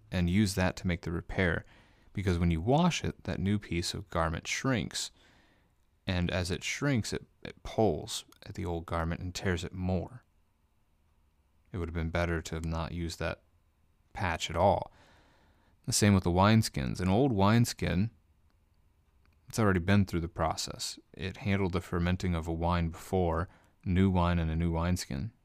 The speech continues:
Now that wineskin's old, it, it's not gonna hold up again. If you put new wine in it to ferment, it's gonna break it.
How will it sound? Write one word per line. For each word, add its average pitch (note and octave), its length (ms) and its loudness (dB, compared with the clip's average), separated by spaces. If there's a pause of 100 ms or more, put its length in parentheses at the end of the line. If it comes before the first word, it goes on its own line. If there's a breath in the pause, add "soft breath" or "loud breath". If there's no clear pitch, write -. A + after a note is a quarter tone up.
(140)
Now F2 180 -2
that E2+ 140 -2
wineskin's E2 480 -4
old, F2 340 -2
it, F#2+ 220 -8
it's - 180 -8
not G#2 200 0
gonna F#2+ 160 2
hold F#2 240 2
up F2+ 160 0
again. C#3+ 300 -2 (580)
If - 120 -14
you F2+ 60 -8
put - 180 0
new F#2+ 200 2
wine F#2+ 320 4
in F2+ 100 2
it - 160 -2
to E2+ 140 -10
ferment, F#2 480 -2
it's - 160 -8
gonna F2 180 -2
break E2+ 340 -2
it. A#2 140 -4